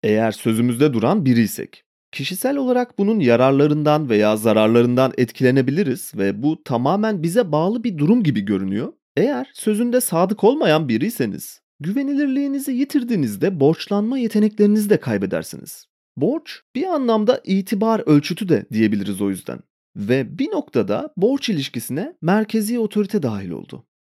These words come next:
İnsanlık tarihi kadar eski bir konu sayılabilir fakat küçük ölçekte hepimizin çok iyi bildiği borçlanma dışında bugün daha çok otoriter borç sistemi üzerine konuşacağız.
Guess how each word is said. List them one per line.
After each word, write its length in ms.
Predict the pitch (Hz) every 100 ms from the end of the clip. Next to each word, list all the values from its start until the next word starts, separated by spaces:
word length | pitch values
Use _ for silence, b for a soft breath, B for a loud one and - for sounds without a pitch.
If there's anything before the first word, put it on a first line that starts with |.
| _
İnsanlık 680 | 143 170 - 208 226 285 -
tarihi 440 | 156 170 185 254
kadar 340 | - 165 190 -
eski 320 | 135 135 196
bir 80 | 185
konu 220 | 160 165
sayılabilir 680 | 226 143 143 139 139 117 -
fakat 440 | - 110 117 - -
küçük 320 | 196 285 -
ölçekte 520 | 175 127 131 - 160
hepimizin 440 | 143 156 151 147
çok 360 | 143 - 226 -
iyi 260 | 139 160 185
bildiği 380 | 160 113 110 101
borçlanma 580 | 110 - 127 123 208
dışında 580 | - 226 123 104 95 147 -
bugün 360 | 269 247 240
daha 180 | 160 240
çok 320 | - 254 - -
otoriter 720 | 165 - 214 214 220 254 156
borç 220 | 196 220
sistemi 420 | - 139 - 110
üzerine 300 | 95 101 95
konuşacağız. 600 | 90 87 - - - -